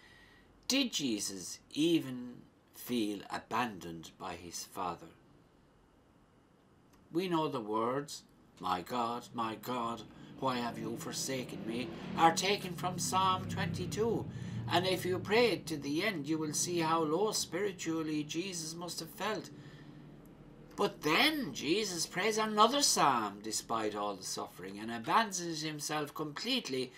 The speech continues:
into his Father's hands when he says, "Father, into your hands I commend my spirit." He then gives up his spirit. We sum up this reflection with a quote from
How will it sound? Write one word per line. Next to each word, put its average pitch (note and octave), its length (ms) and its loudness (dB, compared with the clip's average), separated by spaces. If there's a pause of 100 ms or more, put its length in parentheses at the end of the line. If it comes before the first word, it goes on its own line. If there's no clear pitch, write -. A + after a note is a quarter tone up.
(160)
into F3 240 -2
his E3 240 2
Father's F#3 420 0
hands F#3+ 460 -2
when C#3+ 140 -2
he D3+ 140 0
says, G3 520 2 (640)
"Father, G#3+ 600 10 (140)
into A3 320 -4
your A#2 280 -2
hands G3 560 -2
I - 140 -2
commend D#3+ 640 -6 (100)
my A#2 180 -2
spirit." G2 600 -4 (1200)
He G#2+ 160 4
then D3 400 0 (440)
gives D#3+ 300 4
up F3+ 220 -2
his C#3 180 -6
spirit. D#2 600 -8 (1300)
We D3+ 140 4
sum A#3+ 300 6
up D#3 180 2
this - 240 -2
reflection B2+ 640 -8 (380)
with C3 140 0
a - 60 -6
quote C#3+ 600 2 (440)
from A#2+ 420 2